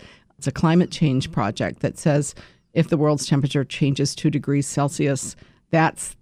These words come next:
the, the threshold when disaster happens. And he gives his, his listeners, like, twenty ideas to vote on. And he is incredibly amazed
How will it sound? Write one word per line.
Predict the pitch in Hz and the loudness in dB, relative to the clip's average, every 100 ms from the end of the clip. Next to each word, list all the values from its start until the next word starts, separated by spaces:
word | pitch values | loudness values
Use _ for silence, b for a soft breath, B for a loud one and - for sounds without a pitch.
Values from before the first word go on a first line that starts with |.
| _ | _
the, | 135 131 - | -2 -2 -6
the | - 165 | -2 -2
threshold | - 175 170 - 143 127 - | 2 2 4 2 2 0 -2
when | 120 127 131 | -2 0 -2
disaster | - 139 147 147 - | -2 2 2 2 2
happens. | 139 92 - - - b b b - | 0 -2 -4 -6 -8 b b b 4
And | 269 | 6
he | 285 262 - _ - | 6 4 -2 _ -2
gives | 294 370 | -2 2
his, | 339 - - - | 0 0 -8 -4
his | - 240 190 233 | 2 4 2 2
listeners, | 349 - 170 143 160 | 0 2 0 0 -2
like, | 147 - _ _ _ _ _ | -4 -6 _ _ _ _ _
twenty | - - 247 254 - | -4 2 4 4 4
ideas | 202 185 208 175 - | 4 4 4 2 2
to | - | 2
vote | 131 175 | 4 4
on. | 160 - - 156 - b b b b _ | 2 -4 -10 -12 -14 b b b b _
And | 202 | 6
he | 220 233 233 | 8 8 6
is | 214 202 - - _ _ _ _ _ | 6 2 -4 -14 _ _ _ _ _
incredibly | 185 208 185 - - 254 294 226 160 143 135 - _ _ _ _ - | 4 6 6 -2 0 2 2 2 4 4 2 -2 _ _ _ _ 4
amazed | 165 170 190 170 120 135 - | 6 8 6 6 4 0 -2